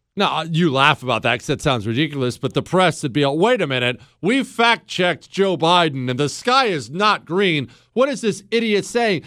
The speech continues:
And that lie would stop like that. Even, okay, set aside the press. Even if you had somebody majorly influential like, uh, LeBron James.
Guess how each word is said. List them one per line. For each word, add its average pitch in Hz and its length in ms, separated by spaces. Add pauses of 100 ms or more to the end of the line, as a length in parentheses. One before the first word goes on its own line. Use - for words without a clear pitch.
(100)
And 156 140
that 156 180
lie 170 160
would 156 160
stop 143 340 (140)
like 120 160
that. 175 260 (1000)
Even, 247 420
okay, 196 320
set 214 240
aside 214 320
the 131 60
press. - 440 (880)
Even 226 300
if 214 160
you 214 140
had 196 340
somebody 196 640 (240)
majorly 196 840
influential 196 840
like, 123 320
uh, 98 360 (220)
LeBron 240 440
James. 220 560